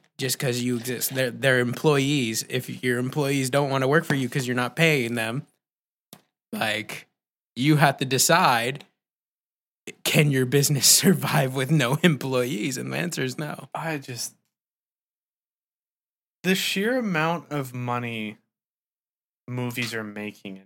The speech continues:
Speaker 2: or just the entire media industry as a whole is making, the fact that they just adamantly refuse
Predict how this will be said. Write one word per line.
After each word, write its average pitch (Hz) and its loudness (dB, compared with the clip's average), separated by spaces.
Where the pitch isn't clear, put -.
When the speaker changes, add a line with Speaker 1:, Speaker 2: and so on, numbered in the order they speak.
Speaker 2:
or 117 -14
just 123 -12
the 127 -8
entire 123 -4
media 110 -8
industry 107 -12
as 98 -10
a 98 -10
whole 101 -10
is 95 -16
making, 101 -20
the 120 -10
fact 139 0
that 151 -4
they 135 -2
just 127 -6
adamantly 143 0
refuse 117 -6